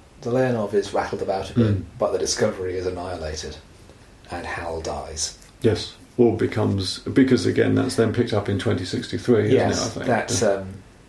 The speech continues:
Speaker 1: in fact, Hal and Dave Berman have merged into a single entity.
Speaker 2: Yes. Which may or may not be part of the monolith. I mean, it's, that's all
Speaker 1: I, but I think it's,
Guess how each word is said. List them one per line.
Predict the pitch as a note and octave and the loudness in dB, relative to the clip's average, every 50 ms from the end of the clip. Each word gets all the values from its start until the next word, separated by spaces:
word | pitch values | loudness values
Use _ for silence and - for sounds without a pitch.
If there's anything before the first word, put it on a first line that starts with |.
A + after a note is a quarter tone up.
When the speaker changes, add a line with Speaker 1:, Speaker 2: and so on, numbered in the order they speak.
| - - - - | -20 -20 -12 -10
Speaker 1:
in | G2+ G2+ | -10 -6
fact, | - - F#2+ - - - - - - | -2 -2 -2 -2 -4 -8 -12 -10 -8
Hal | - - - C3 A#2 G#2+ G2+ F#2 F#2 F2+ - - | -8 -6 -4 -2 0 2 2 2 2 2 0 -4
and | F#2+ F#2 F#2 F#2 F2+ - - | -8 -10 -10 -10 -12 -10 -6
Dave | - G2+ F#2 F#2 | -2 -2 -2 -2
Berman | G2 F#2 F#2 F#2 | -2 -4 -4 -8
have | - G#2 - | -10 -10 -8
merged | A2 G#2+ G2+ F#2+ F2+ - - | -6 -4 -4 -4 -6 -6 -10
into | - - - | -14 -14 -12
a | - | -10
single | - - F#2+ F2+ F2+ F2+ | -8 -8 -8 -8 -6 -6
entity. | E2+ E2+ - - - - - - | -6 -6 -8 -10 -10 -12 -12 -6
Speaker 2:
Yes. | - G2 F2 D#2+ - - - - - - - - - - - - - - - - - - - - - - - - - - - - - - - - - - - | -4 -4 -2 -4 -6 -10 -14 -16 -20 -20 -20 -20 -20 -20 -20 -20 -20 -20 -20 -20 -20 -20 -20 -20 -20 -20 -20 -20 -20 -20 -20 -20 -20 -20 -20 -20 -18 -2 2
Which | A#2 B2 B2 - | 4 4 4 6
may | A#2+ A#2 A2+ A2 | 4 4 6 6
or | G#2+ G#2+ | 4 4
may | G#2 G#2 G#2 G#2 | 4 4 2 2
not | G#2 - C3 | 2 0 0
be | - | -2
part | - - A2 G2+ F#2 G2 | -2 0 0 0 0 0
of | G#2 | 0
the | G2+ | 0
monolith. | G2 G#2 G2 G2 G2+ G2 G2 G2+ - - - - | 2 2 2 2 0 0 -2 -4 -4 -6 -8 -8
I | - | -6
mean, | - G2+ G2+ - | -4 -4 -4 -4
it's, | - - - - - - - | -6 -6 -8 -10 -10 -6 -2
that's | G#2+ A2 - - A2+ | 0 0 0 2 2
all | A2+ G#2 G2+ G2+ G2 F#2 F#2 G#2 A#2+ | 2 2 2 2 0 0 0 2 2
Speaker 1:
I, | D#3 D#3+ | 2 2
but | - - F#3+ - - | 2 0 0 0 0
I | C#3+ - | 0 -2
think | - C4+ C4+ - | -2 -4 -2 -2
it's, | F3 E3+ - - - - - | -2 -2 -2 -2 -2 -4 -6